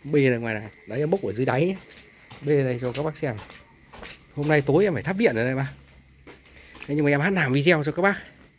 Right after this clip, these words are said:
Đó. Bác nhìn chưa? Bới ra cho các bác này. Đó. Tầm trên đã nhiều rồi, tầm dưới còn nhiều hơn nữa.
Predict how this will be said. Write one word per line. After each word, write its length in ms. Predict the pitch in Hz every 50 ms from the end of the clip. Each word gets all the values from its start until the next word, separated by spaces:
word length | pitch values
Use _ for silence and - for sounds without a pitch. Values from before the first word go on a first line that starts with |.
| _ _ _ - - - _ - _ _ _ _ _
Đó. 220 | 101 104 123 123 - - - - _ - _ - _ _ _ _ - _ - - - _ _ _ _ _ _ _ _ _ _ _ _ _ _ _ _ _
Bác 100 | - 123
nhìn 200 | 123 120 113 110
chưa? 140 | 127 127 113 - - _ _ _ _ _ _ _ _ _ _ _ _ _ _
Bới 200 | - 107 113 143
ra 120 | 156 151 135
cho 100 | 139 127
các 80 | 135
bác 160 | 143 151 151 143
này. 100 | 117 - - _ _ _ _ _ _ _ _ _ _ _ _ _ _ _ _ _ _ _ _ -
Đó. 440 | 101 104 113 123 131 143 143 - - - - _ _ _ _ _ _ _ _ _ _ _ _ _ _ - - _ _ _ _ - - - - _
Tầm 160 | 131 131 127
trên 240 | 120 233 226 208 185
đã 100 | 175 170
nhiều 240 | 190 185 165 143 127
rồi, 160 | 131 123 120
tầm 160 | 123 120 120 120
dưới 180 | 135 151 190
còn 140 | - 175 143
nhiều 160 | 131 127 127
hơn 180 | 151 160 156 160
nữa. 140 | 165 175